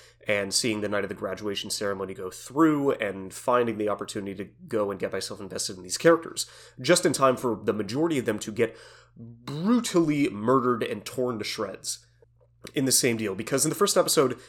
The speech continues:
these were all characters and townsfolk that you had probably only seen for half a second before they got blown or, blown away or eaten. But in this case, you had four episodes to get to know a lot of these characters inside of the Survey Corps,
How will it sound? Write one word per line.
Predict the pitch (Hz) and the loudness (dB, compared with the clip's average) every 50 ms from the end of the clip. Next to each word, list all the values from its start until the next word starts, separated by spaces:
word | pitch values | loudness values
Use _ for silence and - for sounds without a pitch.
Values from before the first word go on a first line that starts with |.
| - - | -12 -6
these | - 175 214 214 226 | -2 -2 0 2 2
were | 208 - | 2 4
all | - 143 147 147 139 131 123 - - - _ _ _ _ | 6 6 6 8 8 6 4 2 -2 -10 _ _ _ _
characters | - - 156 151 151 - 147 131 127 123 113 | 2 6 6 6 6 4 2 2 2 2 2
and | 123 113 107 101 92 - _ - | 2 0 0 -4 -8 -8 _ 0
townsfolk | 156 151 139 127 - - _ - 151 131 120 - - | 2 2 2 2 0 -6 _ 0 2 2 2 0 -4
that | 110 - | -6 -4
you | - 147 139 | 0 2 4
had | 123 110 107 - | 2 2 0 -4
probably | - 196 180 160 165 151 | 0 2 2 4 4 2
only | 143 135 131 | 2 2 2
seen | - - - 135 120 | 2 2 2 0 0
for | - 123 107 | 0 0 0
half | 123 139 - - | 2 2 2 2
a | |
second | - - 113 - 107 | 0 -2 -2 -4 -8
before | 101 - - 120 110 101 | -8 -6 -2 -2 -2 0
they | 101 98 | 0 0
got | 92 98 98 98 - 113 101 | 0 0 0 0 -2 -4 -2
blown | 104 104 104 101 98 95 | 0 0 0 0 0 -4
or, | 92 - - _ - | -6 -8 -10 _ -10
blown | 107 107 104 104 104 | -6 -4 -4 -2 -2
away | 98 98 95 | 0 0 0
or | 92 95 110 | 0 -2 -6
eaten. | 113 - - 101 87 - _ _ _ _ _ _ _ _ _ _ _ - | -10 -12 -12 -14 -18 -18 _ _ _ _ _ _ _ _ _ _ _ 0
But | 123 123 | 0 2
in | 135 | 4
this | 165 160 | 2 4
case, | - 160 131 - - | 4 4 4 4 2
you | 131 113 | 2 2
had | 123 117 113 110 - | 4 4 4 2 2
four | - 175 180 175 156 | 2 4 6 6 6
episodes | 143 - 131 - 143 127 120 117 - - | 6 6 4 2 4 2 2 2 -2 -2
to | - - 113 107 | -2 -2 -2 -2
get | 107 110 143 147 147 | 2 2 2 2 2
to | - 135 | 2 2
know | 117 127 131 131 127 123 120 | 6 8 10 10 8 6 4
a | 113 113 | 2 0
lot | 107 107 104 98 | 2 2 0 0
of | 95 | 0
these | 101 98 - | -4 -4 0
characters | - 185 175 170 - 135 123 - | 2 2 2 2 0 -2 -2 -2
inside | - 120 107 - - 113 98 | -2 -2 -2 0 0 0 -2
of | 98 | -2
the | 95 | -2
Survey | - - 180 160 139 120 | 0 2 4 4 4 4
Corps, | - - 117 110 110 110 | 4 4 2 2 2 2